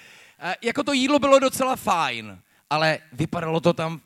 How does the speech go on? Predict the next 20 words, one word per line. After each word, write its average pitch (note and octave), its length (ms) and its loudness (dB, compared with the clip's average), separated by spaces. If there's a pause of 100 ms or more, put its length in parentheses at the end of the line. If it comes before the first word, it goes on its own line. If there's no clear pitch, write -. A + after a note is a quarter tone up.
jako D3+ 200 -10
že D#3 120 -4
si E3 220 -4
architekt D3+ 440 -8
zahulil, C#3 560 -2
jako D3 180 -10
šílený. D#3 580 -2
Napsal A3+ 300 -2
jsem B3 200 -2
o A#3 80 2
tom A#3+ 200 0
první A3 380 0
report. E3 580 -6 (1080)
Hluboký G#3 460 2
report, G3+ 580 -2
čtenost, - 840 2 (380)
sedm F3+ 420 4
lidí. G#2 420 0 (1300)
Máma, E3 580 0 (960)
brácha, D#3+ 920 -2